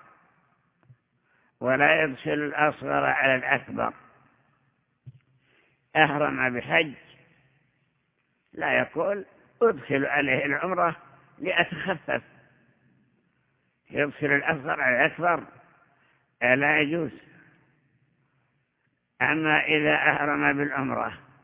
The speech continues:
العمرة هي الأصغر،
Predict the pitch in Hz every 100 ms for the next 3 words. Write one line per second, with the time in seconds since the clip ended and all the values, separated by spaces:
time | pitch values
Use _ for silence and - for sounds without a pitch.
0 | _ _ _ _ _ 120 131 127 156 151
1 | 143 139 143 143 143 135 131 123 110 110
2 | 110